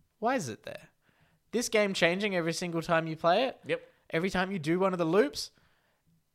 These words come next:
Speaker 1: So messed up. Just true horror in its, uh, it, its way of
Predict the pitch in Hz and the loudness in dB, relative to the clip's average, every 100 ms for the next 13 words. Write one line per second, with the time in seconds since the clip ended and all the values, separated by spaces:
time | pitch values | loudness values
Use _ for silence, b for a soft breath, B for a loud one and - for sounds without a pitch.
0 | _ - - 285 285 151 113 - 180 262 | _ -6 8 8 8 4 0 4 6 6
1 | - _ _ _ _ - 285 - - - | 2 _ _ _ _ -2 -2 -2 -6 -4
2 | 247 247 240 - 196 190 185 185 - _ | 0 2 2 6 8 10 8 4 -4 _
3 | _ _ _ _ 185 165 160 - 156 143 | _ _ _ _ -2 -2 -2 -2 0 0
4 | - - - 139 123 - - _ 135 131 | -4 -10 -2 -2 0 -6 -18 _ -8 -8
5 | - 139 - 135 131 131 127 117 - - | -6 -6 -2 4 6 6 2 -2 -6 -16